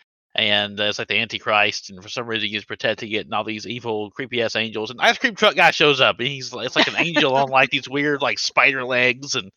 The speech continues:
Speaker 1: like,
Speaker 2: Ew.
Speaker 1: his, his, like, his, like, neck extends, he gets all spider, his arms break, and he's like, "Weird spider guy," he's like, "Ah, ah," you know, it's
Speaker 2: <laughs>
Speaker 1: rather creepy.
Speaker 2: It
Speaker 1: So
Speaker 2: is. It is, because I think a lot of mundane things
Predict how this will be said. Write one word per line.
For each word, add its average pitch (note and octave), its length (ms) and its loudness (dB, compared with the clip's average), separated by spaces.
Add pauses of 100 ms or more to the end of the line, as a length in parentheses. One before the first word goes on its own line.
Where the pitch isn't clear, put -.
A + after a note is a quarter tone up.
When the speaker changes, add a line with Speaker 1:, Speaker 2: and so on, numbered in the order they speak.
(360)
Speaker 1:
like, - 180 -4
Speaker 2:
Ew. D3+ 60 -2
Speaker 1:
his, D3 140 0
his, C3+ 200 0
like, A#2 240 2
his, C#3+ 180 -2
like, A#2 260 -2 (420)
neck D#3 340 2
extends, C#3 640 0
he B2+ 100 0
gets C3+ 200 -2
all C3 200 2
spider, D3 480 2
his C3+ 300 0
arms D#3 340 4
break, B2+ 340 2
and B2+ 60 -6
he's A2+ 100 -4
like, C#3 140 -2
"Weird C4 260 4
spider B3+ 300 6
guy," F#3 160 6
he's E3 80 2
like, D3+ 120 0
"Ah, F#4+ 320 4
ah," F4 420 6
you D3+ 100 -4
know, B2+ 100 -2
it's - 240 -8 (240)
Speaker 2:
<laughs> - 840 -4
Speaker 1:
rather E3+ 200 -2
creepy. - 440 -12 (960)
Speaker 2:
It - 80 -2
Speaker 1:
So D3+ 120 4
Speaker 2:
is. - 60 2 (560)
It F#4 200 4
is, - 100 -4
because D#4+ 300 -4
I D#4 80 0
think F4+ 280 -6
a C4+ 60 -2
lot A#3+ 220 2
of G#3 100 -10
mundane G3 540 -8
things G3+ 600 -10